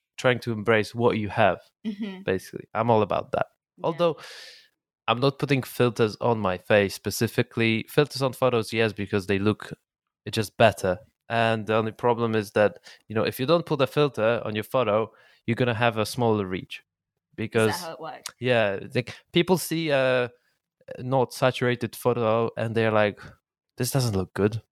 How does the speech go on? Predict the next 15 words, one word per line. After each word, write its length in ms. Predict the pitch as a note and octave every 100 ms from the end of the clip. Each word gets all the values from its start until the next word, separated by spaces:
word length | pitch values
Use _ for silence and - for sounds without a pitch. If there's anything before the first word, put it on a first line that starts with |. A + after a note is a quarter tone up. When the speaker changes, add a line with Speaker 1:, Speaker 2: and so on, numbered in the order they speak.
| _
Speaker 1:
Let 160 | B2+ -
me 60 |
swipe 340 | - - F#2 -
down." 240 | F2+ E2+ - _ _ _ _ _ _ -
And 160 | B2 B2
then 240 | C3+ C3
Speaker 2:
Okay. 140 | - -
Speaker 1:
your 120 | B2+
post 280 | B2 C3+ B2
is 140 | A2+ -
lost. 340 | F#2+ - - _ _ _ _ _ _ _ _ _ _ _
Speaker 2:
Mm-hmm. 340 | G3+ - E3+ F3 - _ -
Speaker 1:
But 260 | B2+ A#2+ -
it, 280 | C3+ B2+ -
that's 340 | B2 A#2 -